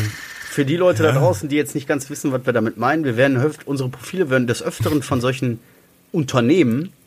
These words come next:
Speaker 1: angeschrieben, wo Geld drin steckt, wo Leute richtig Geld verdienen und auch Geld ausgeben können,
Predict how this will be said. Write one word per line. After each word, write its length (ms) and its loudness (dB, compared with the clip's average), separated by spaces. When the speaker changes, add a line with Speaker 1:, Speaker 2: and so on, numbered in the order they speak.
Speaker 1:
angeschrieben, 580 -4
wo 120 -2
Geld 480 2
drin 160 -4
steckt, 480 -2
wo 80 2
Leute 380 4
richtig 320 -6
Geld 220 2
verdienen 340 -2
und 100 -6
auch 140 -8
Geld 260 2
ausgeben 500 -2
können, 320 -4